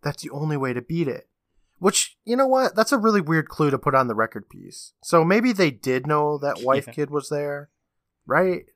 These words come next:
Speaker 2: Yeah, maybe.
Speaker 1: I don't know. Then we hear Grandma call out, "Gary?" And we look over to see Grandma Aggie, uh, Mister Gregory,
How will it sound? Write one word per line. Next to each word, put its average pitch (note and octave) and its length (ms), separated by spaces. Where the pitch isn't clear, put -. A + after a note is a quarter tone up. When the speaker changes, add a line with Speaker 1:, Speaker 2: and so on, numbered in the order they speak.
Speaker 2:
Yeah, C3 340
maybe. D3 480
Speaker 1:
I C3 120
don't D#2+ 260
know. G1+ 220
Then F#3+ 160
we A3+ 100
hear F#3+ 160
Grandma D#3 300
call C#3+ 260
out, A2+ 220
"Gary?" F3 640
And D#3 140
we D3 60
look G3 220
over E3 220
to C#3+ 100
see A#2 180
Grandma G3 380
Aggie, D3+ 540
uh, A#2 220
Mister D#3+ 300
Gregory, D3 640